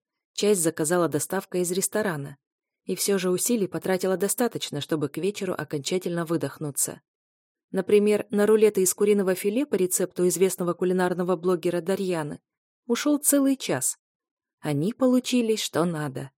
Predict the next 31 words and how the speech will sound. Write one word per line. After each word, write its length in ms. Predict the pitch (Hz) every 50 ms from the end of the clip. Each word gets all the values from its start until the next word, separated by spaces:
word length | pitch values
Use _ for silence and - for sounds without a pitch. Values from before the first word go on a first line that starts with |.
| _ _ _ _ _ -
Снаружи 520 | - - 180 170 160 175 202 220 180 165
с 60 | -
хрустящей 520 | - - 170 165 - - 202 208 - - 175
сырной 360 | - 202 190 180 165 156 143
корочкой, 600 | - - 202 226 233 - - - - - 139 - _ _ _ _ _ _
а 140 | - 170
внутри 400 | 165 170 175 160 - - 226 262
прямо 400 | 254 - - 196 233 226 214 185
истекали 480 | 175 - - - - - 185 180 180 175
соком. 560 | 175 - - 165 147 131 - 135 131 147 143 _ _ _ _ _ _ _ _ _ _ _ _ _ _ _ _ -
Мясо 280 | 214 226 220 - 220 208
по-французски 720 | 208 196 - 220 214 208 208 - 262 262 - - - 156
с 140 | - - -
луком 300 | 208 202 - 175 175 175
и 20 |
шампиньонами 760 | - - 180 180 - 190 190 185 175 165 156 156 151 147 143
только 340 | - - 285 277 - - 160
вытащила 420 | 151 160 - 165 - - 156 156
из 140 | 160 160 147
духовки. 640 | 147 165 151 - 156 139 - - - - - - _ _ _ _ _ _ _ _ _ _
Люблю 360 | - 202 214 185 202 214 285
его 200 | 277 233 196 214
с 80 | 202 190
детства, 560 | 190 220 220 196 - - - - 147 147 - - _ _ _ _ _ -
вот 180 | 233 269 302 294
и 40 | 247
сегодня 460 | - - 220 170 165 160 156 160 160
не 120 | 156 160
удержалась 580 | 156 151 160 160 156 143 160 156 151 151 - -
от 80 | 147
соблазна. 640 | - - 156 156 165 156 151 147 143 147 151 147 143